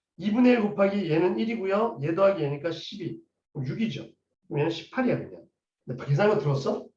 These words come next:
이 사다리꼴의 넓이 구하는 거야. 이 사다리꼴의 넓이가 육이거든. 이분의 일 곱하기 얘 더하기 얘 더-, 곱하기 얘니까. 십팔 끝났고요. 적분 안 한 거야. 그 다음에 얘는 봐봐, 얘들아. 이거 하나만 팁을 가르쳐 줄게. 이렇게 돼 있으면 여기가 육이죠.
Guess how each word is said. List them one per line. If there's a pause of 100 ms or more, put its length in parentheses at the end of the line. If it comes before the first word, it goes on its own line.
(500)
이
사다리꼴의
넓이
구하는
거야.
이
사다리꼴의
넓이가 (260)
육이거든. (200)
이분의
일
곱하기
얘
더하기
얘
더-, (160)
곱하기
얘니까. (500)
십팔
끝났고요.
적분
안
한
거야. (380)
그
다음에
얘는
봐봐,
얘들아. (1120)
이거
하나만
팁을
가르쳐
줄게.
이렇게
돼
있으면
여기가
육이죠.